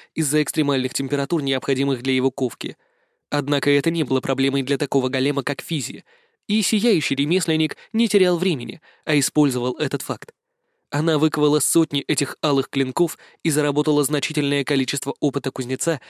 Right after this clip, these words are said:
в результате работы со сложным материалом. Полученное в результате оружие было более или менее похоже по своим характеристикам на оружие, выкованное из обычной стали, за исключением того, что оно было немного легче и имело несколько более высокий показатель прочности.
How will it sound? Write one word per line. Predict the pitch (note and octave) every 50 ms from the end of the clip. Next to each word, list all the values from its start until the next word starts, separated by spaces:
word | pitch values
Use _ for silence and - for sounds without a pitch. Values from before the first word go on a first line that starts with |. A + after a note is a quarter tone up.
| - - _
в | - D3
результате | D3 C3 E3 E3+ - G#3+ G#3 -
работы | D#3 C#3+ C3+ C3+ E3 - F3+
со | - F#3 E3
сложным | - - C#3+ C3 A2+ C3 C3+
материалом. | C#3 C#3+ C3+ E3+ F3+ F3 C#3+ A#2 A#2 - - - - _ _ _ _ _ _ _ _ _ _ _
Полученное | - F#3 E3 E3 D#3+ - D#3+ D#3 D3+ D3 C#3+
в | C3+
результате | C#3 C#3 D3 C#3 D3+ D3 - - C#3
оружие | C3+ C3+ C#3 C#3+ C3 C#3 C3+ C3+
было | B2+ C#3 C3+ C3+
более | C3 C#3+ D3 C#3+ C#3 C#3 C#3+
или | - - D#3 C#3+
менее | C#3 C#3 C#3+ C#3+ C#3 C#3 C#3
похоже | - D#3+ D3+ - - A3+ G3 - C3+ - - - - - _
по | - D3+
своим | - C#3+ C3+ C3+ B2+
характеристикам | - C#3+ C#3 C3+ - C#3+ C#3+ D#3 D3+ - - C3 D3 B2 B2
на | C3+ C3 B2+
оружие, | B2+ D3 G3 F3 C#3 - - G2+ - - - _ -
выкованное | E3+ G#3 G#3 - D#3+ D#3+ D3+ D3 C#3+ C#3
из | - - D#3+ C#3+
обычной | C#3+ B2+ C#3+ C#3 - D3 C#3+ C#3
стали, | - - B2+ A#2+ G2 G#2 - _ _ _ _ _ _ _ _ _
за | C#3+ C#3 C#3+
исключением | C3+ - - D3 C3+ - C#3+ C#3 C3+ C3+ C3
того, | B2+ D3+ C3+ C3 C3
что | - - C#3 C3
оно | C3 C3 C3+
было | B2+ C3+ C3+ C#3
немного | C#3 D#3 D#3 D3 C3+ B2+ B2+
легче | B2 B2+ D3 D#3 - B3 A#3+ - - - _ _ _ _
и | D#3+ D#3 C#3+
имело | C#3+ E3 G#3+ B3+ C4
несколько | A#3+ A#3 A3 - - G#3+ G3 - F#3+
более | D#3+ C#3 C#3+ D#3+ G3 A3 G#3+
высокий | G3 F3+ - - C3 - E3+ E3+
показатель | - F3+ - C#3 A#2+ B2 - C3+ C3
прочности. | - - C#3 B2 - - C3 B2+ - - - -